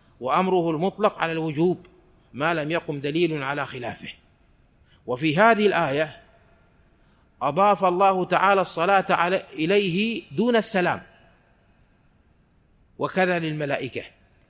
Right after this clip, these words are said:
"إن الله وملائكته يصلون، يا أيها الذين آمنوا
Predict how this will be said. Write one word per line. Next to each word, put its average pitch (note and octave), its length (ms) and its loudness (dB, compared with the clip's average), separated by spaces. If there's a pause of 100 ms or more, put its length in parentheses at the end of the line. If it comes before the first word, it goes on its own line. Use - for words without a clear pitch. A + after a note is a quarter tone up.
(380)
"إن F#3+ 260 4
الله F3 420 2
وملائكته F3+ 960 0 (1600)
يصلون، D3 580 -4 (1500)
يا D#3+ 180 0
أيها F#3+ 340 2
الذين F3+ 400 0
آمنوا F#3+ 520 2